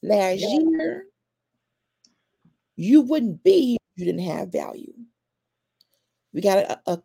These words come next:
Speaker 1: comment, and I was at an emotional, spiritual crossroads. It was horrible.
Speaker 2: Hey,
Speaker 1: Okay.
Speaker 2: Miss Diane, how are
Speaker 1: Hey,
Speaker 2: you?
Speaker 1: Diane. Hey, Auntie. So if you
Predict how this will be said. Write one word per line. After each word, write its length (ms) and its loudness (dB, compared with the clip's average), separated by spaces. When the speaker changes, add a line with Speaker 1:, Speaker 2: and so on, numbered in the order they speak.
Speaker 1:
comment, 480 -6
and 180 -2
I 160 -4
was 280 0
at 240 0
an 80 -6
emotional, 800 -6
spiritual 840 -2
crossroads. 960 -4
It 220 4
was 400 0
horrible. 560 -4
Speaker 2:
Hey, 80 -2
Speaker 1:
Okay. 120 4
Speaker 2:
Miss 220 -2
Diane, 560 2
how 160 -2
are 100 0
Speaker 1:
Hey, 100 -2
Speaker 2:
you? 140 10
Speaker 1:
Diane. 480 4
Hey, 200 6
Auntie. 440 -6
So 280 -4
if 160 -2
you 680 4